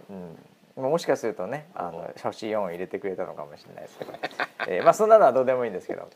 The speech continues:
Speaker 1: ええ、あの、ウェザーニュースタッチのレビューも引き続きお願いしますっていう、それはどうでもいいんですけど。どうでもよくない。それが一番大切だよ。<laughs> この番組の方がどうでもいい。こ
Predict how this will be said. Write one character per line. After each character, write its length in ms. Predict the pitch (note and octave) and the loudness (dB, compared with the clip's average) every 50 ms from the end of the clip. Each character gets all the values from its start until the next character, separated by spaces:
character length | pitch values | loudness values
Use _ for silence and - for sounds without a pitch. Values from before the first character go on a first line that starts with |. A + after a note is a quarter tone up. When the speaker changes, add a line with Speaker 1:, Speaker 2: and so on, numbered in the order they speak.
| _ _ _ _ - - | _ _ _ _ -14 -10
Speaker 1:
え 140 | F2+ D#2+ D2 | -10 -6 -4
え、 60 | - | -2
あ 240 | F#2+ G2+ G2+ G2 F#2+ | 0 2 2 2 2
の、 80 | G#2 | 4
ウ 60 | A2+ C#3 | 8 8
ェ 100 | E3+ E3+ | 10 10
ザ 100 | F3+ E3+ | 10 6
ー 20 | |
ニ 80 | E3+ E3+ | 6 4
ュ 20 | |
ー 20 | D#3+ | 0
ス 60 | - | -2
タ 120 | - F3+ | -2 -2
ッ 20 | E3 | -2
チ 160 | - - A2 | -4 -6 -6
の 100 | G#2+ F2+ | -6 -4
レ 140 | F#2+ G2 F#2+ | -2 -2 -2
ビ 80 | F#2 F2 | -2 -4
ュ 80 | E2 | -8
ー 20 | E2 | -8
も 140 | E2 D#2+ E2 | -10 -12 -12
引 240 | E2 - - C#3 | -12 -8 -8 -8
き 0 | |
続 180 | C3+ C3+ B2+ B2 - | -6 -4 -6 -8 -4
き 80 | - A2+ | -4 -4
お 40 | G#2 | -2
願 180 | G2+ G2+ G2 F#2+ | -2 -2 -4 -4
い 40 | F#2+ | -6
し 120 | F#2 - | -6 -6
ま 60 | - | 0
す 60 | D#3+ D#3+ | 0 4
っ 160 | - E3+ C#3+ | 4 4 4
て 40 | C#3 | 4
い 40 | |
う、 100 | C#3 C#3+ - | 0 -4 0
そ 60 | B2 | 2
れ 80 | B2+ C3 | 2 2
は 60 | A2+ | 2
ど 80 | B2 | 2
う 20 | A2+ | 2
で 80 | A#2 | 0
も 80 | A2 G#2+ | 0 -2
い 20 | F#2+ | -6
い 20 | |
ん 20 | - | -10
で 80 | - | -12
す 80 | - - | -12 -14
け 60 | C#2+ | -16
ど。 80 | - - _ - - - - | -16 -16 _ -20 -20 -10 2
ど 120 | A#2+ D#3 F3 | 8 10 10
う 60 | G3+ | 10
で 60 | G3+ | 10
も 80 | F#3+ G3+ | 8 6
よ 40 | E3 F3 | 2 2
く 60 | B2+ | 0
な 100 | G2 F2 | -4 -2
い。 40 | - | 2
そ 100 | D#3 D#3+ | 4 8
れ 120 | - G3 | 10 10
が 60 | F3 | 8
一 120 | E3+ - - | 8 6 4
番 140 | D#3 D3 | 2 2
大 120 | C#3+ - - | 2 0 -4
切 160 | - B2 G#2+ | -4 -4 -2
だ 100 | - - | -2 -2
よ。 40 | - - - - - - - | -2 -4 -18 -20 -8 0 2
<laughs> 1300 | - - - E3 E3+ - D3 - - - - D#3 A#2+ - - A#2 - - F#2 - - - - - D#4 B3+ | 2 4 4 2 2 2 0 -4 -4 -2 0 0 2 2 0 -2 -4 -4 -14 -14 -16 -16 -18 -14 -12 -4
こ 160 | - - F#3+ | 2 4 4
の 120 | F#3 G3 F#3 | 4 6 8
番 140 | G3+ G3 F#3 | 6 6 6
組 160 | F3+ F3+ F3+ | 4 0 2
の 60 | F3 | 2
方 40 | D#3 | 2
が 100 | B2 G#2 | 2 2
ど 100 | G2+ G#2 | 2 2
う 40 | G#2+ | 0
で 60 | - | 0
も 100 | - A2+ | -2 -6
い 20 | - | -10
い。 40 | |
こ 400 | - - - - C4 C4+ E4 - | -10 -14 -12 -10 -6 0 8 10